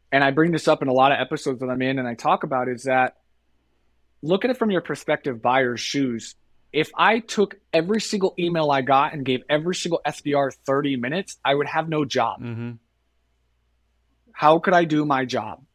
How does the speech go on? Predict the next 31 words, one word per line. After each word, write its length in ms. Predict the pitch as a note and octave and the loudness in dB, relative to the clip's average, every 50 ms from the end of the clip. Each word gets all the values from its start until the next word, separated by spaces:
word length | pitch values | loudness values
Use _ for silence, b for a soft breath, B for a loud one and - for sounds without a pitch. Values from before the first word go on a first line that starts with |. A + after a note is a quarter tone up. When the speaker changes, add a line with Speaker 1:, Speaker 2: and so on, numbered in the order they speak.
| _ _ _ _ _ _ _ _ - | _ _ _ _ _ _ _ _ -2
Speaker 1:
Right? 200 | B2+ C#3 C3 - | 0 0 0 2
I 100 | D#3+ D#3 | 0 -2
can't 540 | - - - - E3+ E3+ F3+ - - C3+ A2 | -4 -4 -8 -6 -4 -4 -4 -6 -8 -8 -4
do 220 | - C3 C3+ C#3 | -2 0 0 0
that. 280 | B2+ A2+ G2+ F2+ F2 - _ _ _ _ _ _ _ _ _ _ - | 0 -2 -4 -6 -8 -10 _ _ _ _ _ _ _ _ _ _ -2
I 160 | C3 C3 D3 | 2 2 2
have 220 | D#3+ F3 F#3+ G3+ | 4 4 2 2
a 40 | G#3+ | 2
job 300 | F#3+ F3+ E3 D3+ D3+ D3 | 4 4 4 4 4 2
to 80 | D3 D3 | 0 -2
do. 240 | D3 D3+ D#3 D#3+ - | 0 0 0 -2 -2
I 140 | C3 C3 | -2 -2
have 260 | C3 C#3 C#3+ E3 F#3+ - | -2 0 -2 -2 -2 -4
things 240 | G3+ G3 G3 F#3 | -4 -4 -4 -2
going 220 | F3+ G3+ G3 F#3+ F3+ | 0 0 0 2 0
on. 180 | F3 F3 F3 | 0 0 0
You're 120 | E3+ F#3+ G#3 | 0 -2 -2
probably 340 | - - B3 B3 A#3+ A#3+ G#3 | 0 0 0 0 0 0 2
dropping 360 | G#3 A3 G#3+ G#3+ G3+ G3+ F#3+ | 4 4 4 4 0 0 0
value 380 | F3 G3 F#3 G3 G#3 G#3+ G#3 | 2 2 4 4 2 2 2
after 240 | G3+ G3 F#3+ - F#3+ | 0 -2 -2 -2 -2
value 400 | F3 F3 E3 F3 F#3+ G#3+ G3+ F#3 | 0 2 2 2 2 2 0 -2
in 80 | F3 E3+ | -2 -2
my 180 | D#3 D3 C#3+ - F3 | -2 -4 -4 -4 -4
email. 420 | E3 E3+ F3+ G3 G#3+ A#3 B3+ B3+ - _ _ _ _ - | -6 -4 -4 -4 -6 -6 -8 -12 -16 _ _ _ _ 0
I 80 | E3+ E3+ | 0 0
just 320 | E3 C#3+ E3+ F3 E3+ - | 2 2 0 0 0 0
haven't 280 | - - F3 E3+ C#3 C3+ | -2 -4 -2 -2 -4 -4
had 160 | C#3 C#3+ C#3+ | -4 -2 -2
a 40 | C3 | -2
moment. 400 | A#2+ B2 C3 C3+ B2+ A2+ G#2+ | -2 -2 -2 -2 -2 -4 -6